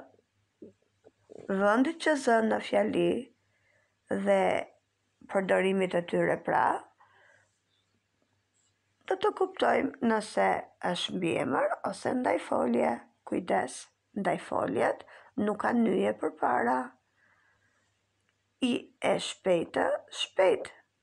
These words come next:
I ngadalt, ngadal. E kështu me radhë, bukur, ëmbël, ose ëmbëlsisht, mirë, keq, qartë, shtrembër, fuqishëm. Si do t'i kuptojmë?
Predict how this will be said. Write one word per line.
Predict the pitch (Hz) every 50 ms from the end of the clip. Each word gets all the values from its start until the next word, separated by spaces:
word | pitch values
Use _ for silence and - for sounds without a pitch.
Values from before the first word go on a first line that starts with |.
| _ -
I | - - 226
ngadalt, | 220 214 208 208 202 190 196 196 180 170 175 - - - - - -
ngadal. | - 277 302 - - - - - 359 - - - - - - _ _ _ _ _ _ _ - -
E | -
kështu | 202 - - - - 214
me | 240 262 277
radhë, | 262 240 233 226 226 233 233 233 - - _ _ - - 196
bukur, | 190 - - 175 - - - 262 311 392 415 - - _ _ _ _ _ _ _ -
ëmbël, | - 175 170 175 185 196 208 247 285 330 381 440 - - _ _ _ _ _ _ _ _ _ _ _ -
ose | - 196 - - - -
ëmbëlsisht, | - - - - - - 180 185 - - - - - - - - - - _ -
mirë, | - 220 202 208 208 202 202 202 214 247 262 - - _ - _ _ _ - -
keq, | - - 226 208 - - - 269 - - - _ _ _ _ _ -
qartë, | - - 214 196 190 185 - - - - _ - -
shtrembër, | - - - - - - - - 180 - - - - 269 - 381 381 - - - - _ -
fuqishëm. | - - 403 381 403 - 349 - - - - - - - - - - - _ _ _ _ _ _ _ _ _ - - - - - - - - - - - - - _ _
Si | _ - - -
do | - - -
t'i | - 233 233
kuptojmë? | - - - - - - - 254 254 277 277